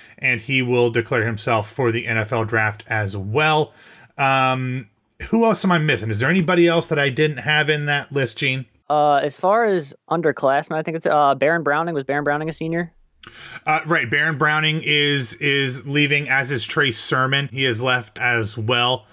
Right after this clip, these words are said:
Speaker 1: Um, so it's a, it's an interesting group of guys, uh, in there. Some that are no-brainers,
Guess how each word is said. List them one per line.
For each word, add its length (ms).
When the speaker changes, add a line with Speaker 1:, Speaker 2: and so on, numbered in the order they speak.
Speaker 1:
Um, 460
so 280
it's 260
a, 520
it's 200
an 100
interesting 680
group 460
of 260
guys, 680
uh, 300
in 160
there. 160
Some 320
that 220
are 420
no-brainers, 800